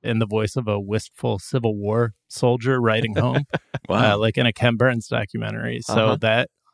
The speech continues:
Speaker 1: that's just how my brain works.
Speaker 3: And you say
Speaker 1: So
Speaker 3: "stop" too, I think, as you
Speaker 1: Yes, I
Speaker 3: read it.
Speaker 1: do. I
Speaker 2: Mm-hmm.
Speaker 1: do. Yeah.
Speaker 2: Mm-hmm.
Speaker 1: Well, what else? How else do I read the periods out loud?
Speaker 3: Yeah. <laughs>
Speaker 1: Yeah. Uh, I,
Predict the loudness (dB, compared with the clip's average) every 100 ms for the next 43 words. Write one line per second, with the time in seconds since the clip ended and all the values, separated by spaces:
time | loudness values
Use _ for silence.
0 | _ -2 -2 -2 -4 -4 0 0 2 2
1 | 2 -2 -2 -4 -6 -8 -12 -20 -20 _
2 | 2 2 4 4 2 0 2 2 -6 -8
3 | 0 2 2 -6 -12 -14 -20 _ 0 4
4 | 4 2 2 2 2 2 4 4 2 -2
5 | 6 8 10 8 6 6 8 6 4 -4
6 | -6 2 4 4 2 0 0 -2 -4 -6
7 | -4 -4 -6 -8 -8 -6 -10 -12 -16 _
8 | 0 0 -2 -14 -20 -14 -2 4 4 4
9 | -4 -14 -16 _ _ 2 2 2 2 0
10 | 2 4 6